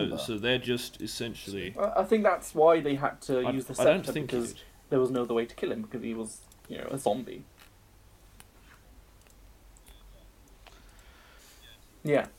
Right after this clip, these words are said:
Speaker 2: Yeah, and he, he would just regenerate, which is an interesting
Speaker 3: Okay,
Speaker 2: take
Speaker 3: so
Speaker 2: on
Speaker 3: it looks like
Speaker 2: zombies,
Speaker 3: we are at
Speaker 2: but,
Speaker 3: our
Speaker 2: yeah.
Speaker 3: fifty-five minute mark, and with all the editing, we'll probably get,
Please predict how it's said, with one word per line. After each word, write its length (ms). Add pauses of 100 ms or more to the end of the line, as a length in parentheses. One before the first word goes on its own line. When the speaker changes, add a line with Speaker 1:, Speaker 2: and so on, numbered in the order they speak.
(600)
Speaker 2:
Yeah, 200
and 120
he, 240
he 120
would 160
just 200
regenerate, 680 (1600)
which 160
is 80
an 80
interesting 500
Speaker 3:
Okay, 240
Speaker 2:
take 60
Speaker 3:
so 80
Speaker 2:
on 60
Speaker 3:
it 20
looks 120
like 100
Speaker 2:
zombies, 80
Speaker 3:
we 80
are 140
at 120
Speaker 2:
but, 100
Speaker 3:
our 220
Speaker 2:
yeah. 260
Speaker 3:
fifty-five 380
minute 200
mark, 340
and 160
with 120
all 120
the 80
editing, 320
we'll 100
probably 240
get, 260